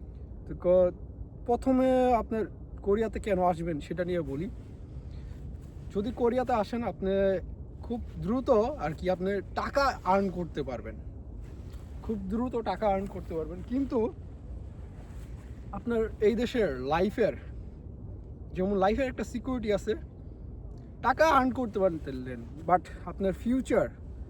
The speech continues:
ফিউচার যদি করতে হয়, it's long time। But আপনি যদি ইউরোপে যান, আপনি ইজিলি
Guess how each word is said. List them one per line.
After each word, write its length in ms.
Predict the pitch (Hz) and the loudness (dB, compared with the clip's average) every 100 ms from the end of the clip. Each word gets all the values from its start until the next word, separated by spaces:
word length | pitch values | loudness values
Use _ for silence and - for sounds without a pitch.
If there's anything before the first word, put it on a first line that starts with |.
| - - - - - - - - - - | -12 -14 -14 -14 -14 -12 -12 -12 -12 -8
ফিউচার 840 | 202 226 208 247 233 233 233 226 | -4 -4 0 4 8 10 8 8
যদি 200 | 202 226 | 2 -2
করতে 280 | 196 214 208 | -2 -2 0
হয়, 180 | 196 156 | 2 2
it's 260 | - 196 | -2 0
long 500 | 175 240 262 262 240 | 4 8 8 6 4
time। 180 | 226 147 - - - - - - - - - - - - - - | 4 2 0 -12 -14 -12 -12 -12 -14 -14 -14 -14 -14 -14 -12 2
But 120 | 185 175 - - - - - - - - - - - - - - | 4 4 0 -12 -12 -12 -14 -14 -12 -12 -12 -14 -14 -12 -12 -8
আপনি 220 | 160 165 196 | -4 -2 -2
যদি 180 | 190 | 0
ইউরোপে 380 | 190 226 240 233 | 0 2 4 4
যান, 300 | 165 165 233 - - - - - | 4 4 2 -2 -10 -12 -12 -6
আপনি 220 | 147 156 185 | -4 -2 0
ইজিলি 600 | 214 220 254 233 254 | 0 2 2 4 2